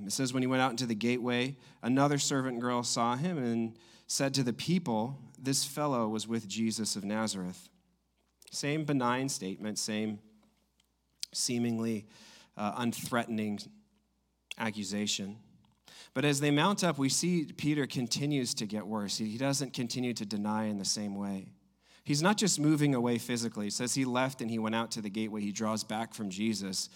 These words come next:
But he begins to draw back from Jesus even in his practices and what he does.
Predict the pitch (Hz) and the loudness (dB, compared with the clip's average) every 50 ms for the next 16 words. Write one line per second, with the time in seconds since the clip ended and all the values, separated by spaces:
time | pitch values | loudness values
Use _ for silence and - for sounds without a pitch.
0 | - - - - - - - 127 139 143 147 160 190 220 226 - - 320 226 147 | -18 -18 -18 -18 -18 -8 -2 0 2 4 4 4 4 4 4 2 0 0 2 4
1 | 147 135 123 123 123 120 120 - - 127 110 101 113 117 113 117 110 104 - 131 | 4 4 4 4 2 0 0 -2 -4 -4 0 2 2 2 2 2 0 0 -2 -2
2 | 127 131 135 131 123 120 113 110 110 120 117 110 101 95 - - - - - - | -2 -2 -2 -2 -2 0 0 0 0 0 0 0 0 0 -2 -4 -6 -12 -20 -20
3 | - - - _ - 135 120 120 120 - - - 117 113 101 - 107 107 110 101 | -20 -20 -20 _ -4 -2 -2 -2 -2 -2 -2 0 0 0 -2 -2 -2 -2 -4 -4
4 | 101 110 98 104 113 113 101 95 - - - - - | -4 -4 -2 -2 -2 -2 -2 -4 -6 -8 -8 -10 -12